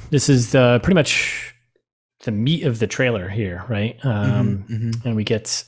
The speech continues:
Speaker 1: um, Wilkinson here giving his professor there, prof-, sorry, Professor Collingwood giving his, you know, big speech to various military folks, the nato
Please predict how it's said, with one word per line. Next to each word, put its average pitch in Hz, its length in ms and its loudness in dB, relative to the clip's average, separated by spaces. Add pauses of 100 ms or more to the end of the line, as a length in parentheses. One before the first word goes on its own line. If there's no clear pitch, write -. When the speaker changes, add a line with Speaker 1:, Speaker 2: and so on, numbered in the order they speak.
Speaker 1:
um, 107 720 -2 (1000)
Wilkinson 127 500 4
here 113 540 4
giving 117 280 0
his 110 380 0
professor 123 520 -2
there, 107 260 0
prof-, - 260 -16
sorry, 98 200 -4
Professor 120 460 0
Collingwood 127 500 2
giving 113 220 2
his, 104 580 -4
you 127 80 -6
know, - 120 -8
big 131 160 0
speech - 920 -2
to 101 360 -4
various 101 560 -4
military 185 380 2
folks, 170 280 0
the 117 80 0
nato 151 440 4